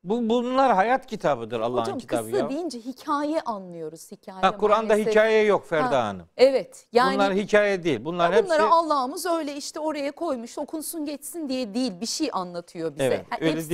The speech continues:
Speaker 1: değil işte.
Speaker 2: her satırında.
Speaker 1: Ya, işte
Speaker 2: Yani
Speaker 1: öyle.
Speaker 2: yaptığımız bu, e, bölüme kadarki bütün programlarda anladığım bu hocam.
Speaker 1: Yani ben onun için, yani sorular çok ciddi, program konuları çok ciddi.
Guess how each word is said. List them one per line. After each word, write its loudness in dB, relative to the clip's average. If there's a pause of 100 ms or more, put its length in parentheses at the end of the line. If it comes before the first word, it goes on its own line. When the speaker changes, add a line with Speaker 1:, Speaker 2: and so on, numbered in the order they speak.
(160)
Speaker 1:
değil 2
işte. -18 (120)
Speaker 2:
her 2
satırında. -2
Speaker 1:
Ya, -2 (380)
işte -8
Speaker 2:
Yani 2
Speaker 1:
öyle. -6 (400)
Speaker 2:
yaptığımız 0
bu, -2 (320)
e, 0
bölüme 2
kadarki -4
bütün -14
programlarda -10
anladığım -12
bu -12
hocam. -14 (320)
Speaker 1:
Yani 2
ben 2
onun -2
için, -6 (320)
yani 0
sorular 2
çok -2
ciddi, -8 (220)
program 2
konuları 0
çok -10
ciddi. -12